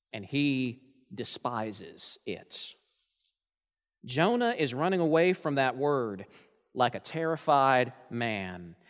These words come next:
And what he fears the most is not being buried in the sand by the Assyrians. There is something he is more afraid of than that. Nineveh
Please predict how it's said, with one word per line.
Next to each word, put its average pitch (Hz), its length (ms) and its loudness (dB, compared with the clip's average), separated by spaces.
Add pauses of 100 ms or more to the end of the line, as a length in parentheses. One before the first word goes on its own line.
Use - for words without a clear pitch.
(140)
And 139 200 2
what 202 200 8
he 180 160 0
fears 196 420 2
the 160 80 0
most 165 460 6
is 143 160 -2
not 180 360 -2
being 170 260 2
buried 165 400 4
in 156 120 -2
the 135 60 -2
sand 151 420 0
by 135 180 6
the 131 160 -2
Assyrians. 123 580 -2
There 127 140 -2
is 127 100 -6
something 180 340 -4
he 156 160 -2
is 110 120 -6
more 139 260 -2
afraid 156 380 -4
of 95 220 -8 (440)
than 113 160 -6
that. 92 240 -4 (1160)
Nineveh 139 680 4